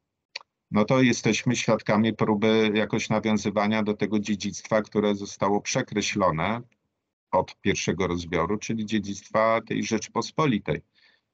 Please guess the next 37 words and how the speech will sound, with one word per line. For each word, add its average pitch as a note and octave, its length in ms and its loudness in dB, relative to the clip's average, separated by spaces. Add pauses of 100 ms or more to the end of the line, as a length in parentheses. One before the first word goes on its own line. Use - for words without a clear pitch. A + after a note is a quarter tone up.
czyli G#2 440 4
pewnego A2+ 500 0
bytu C#3 260 0
politycznego, A#2 800 0
który A#2 600 2
był A2+ 300 2
ważny B2 480 0
w - 80 -16
tej A2+ 160 2
części A2 400 -2
Europy, G2 400 2
między F2+ 280 -2
Bałtykiem, F#2+ 540 0
Morzem F#2+ 340 -2
Czarnym, - 460 -2 (180)
mówiąc - 280 -10
w - 20 -20
największym E2+ 460 -6
skrócie. - 460 -6 (500)
Dzisiaj G#2 220 2
mówimy G#2 360 4
tyle G#2 300 4
o F#2 80 4
Trójmorzu, F2+ 960 0
czy - 160 -20
też - 280 -6
o, F2 360 4
o, F2 420 2
o, E2+ 420 0
o E2+ 60 -4
tej F2 160 -2
Intermarium, F2+ 800 2
czy - 160 -14
też E2+ 200 -2
właśnie E2+ 340 0
niektórzy E2+ 380 -4
mówią, F2 360 0